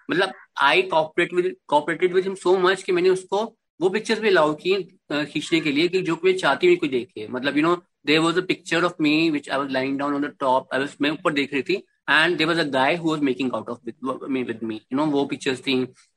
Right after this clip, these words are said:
Then, अ, me standing at लाजपत नगर, अ, you know, फ्लाईओवर के पास में रात को, बहुत मतलब गूज बम्प्स थे मेरे हाथ में खुद वो करते हुए, you know, अ, साड़ी, नेट की साड़ी, ब्लाउज पहना हुआ है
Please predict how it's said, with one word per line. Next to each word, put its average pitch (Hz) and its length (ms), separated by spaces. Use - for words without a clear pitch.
Then, 147 300
अ, 135 400
me 151 360
standing 143 600
at 131 120
लाजपत 131 420
नगर, 127 480
अ, 123 460
you 131 120
know, 135 200
फ्लाईओवर 139 380
के 143 120
पास 123 340
में 127 200
रात 127 340
को, 123 240
बहुत 247 320
मतलब 226 420
गूज 208 360
बम्प्स 214 320
थे 151 80
मेरे 139 180
हाथ 156 340
में 175 120
खुद 185 300
वो 160 80
करते 139 300
हुए, 113 320
you 135 100
know, 180 140
अ, 139 400
साड़ी, 156 380
नेट 143 240
की 165 120
साड़ी, 139 600
ब्लाउज 131 220
पहना 143 280
हुआ 131 200
है 131 200